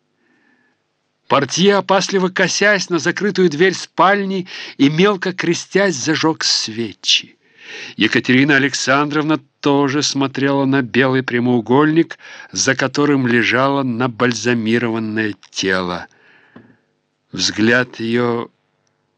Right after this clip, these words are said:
зачарованно замер, губы беззвучно шевелились, однако Фандорину сейчас было не до учительницы её переживаний, он работал.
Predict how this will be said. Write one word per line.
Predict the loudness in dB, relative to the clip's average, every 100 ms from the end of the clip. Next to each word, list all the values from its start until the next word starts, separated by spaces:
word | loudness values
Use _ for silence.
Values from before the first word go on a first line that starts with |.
| _ _
зачарованно | -6 -2 0 0 0 0 -2 -4
замер, | -4 0 0 0 -4 -10 _ _ _ _ _ _ _ _ -16
губы | 0 4 4 2
беззвучно | 0 0 0 -4 -2 0 0 -2 -2
шевелились, | 0 0 0 2 2 2 -2
однако | -8 -4 -4 -4 -8 -10 -20 -20 -20 _
Фандорину | -6 -4 0 0 2 0
сейчас | -2 -4 -4 -4
было | -4 -2 0
не | 0 0 0
до | 2
учительницы | 0 0 0 0 2 2 2 0 0
её | 2 0
переживаний, | -2 -2 0 0 0 0 0
он | 0 0
работал. | -2 -2 -4 -6 -14 -14